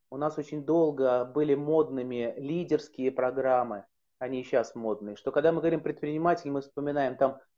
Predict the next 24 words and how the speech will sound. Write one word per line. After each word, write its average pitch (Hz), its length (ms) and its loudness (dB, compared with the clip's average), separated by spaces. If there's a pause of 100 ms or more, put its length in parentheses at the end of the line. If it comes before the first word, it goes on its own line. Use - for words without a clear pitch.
Илона 151 380 4
Маска 160 720 6 (180)
или, 135 400 4
а, 123 800 4
Тинькова, 139 880 4
таких 131 280 -6
одиночек, 156 720 2
казалось 117 440 2
бы, 113 120 -2
одиночек, 151 520 -2
но 139 100 -10
мы 180 120 -2
всегда 165 260 2
подчеркиваем, 156 640 2
что - 260 -4 (300)
ни 160 160 0
один 165 360 2
предприниматель 135 720 -4
в - 40 -14
современном 139 580 -2
мире 180 240 -2
не 143 140 -2
работает 131 460 0
один. 107 300 -6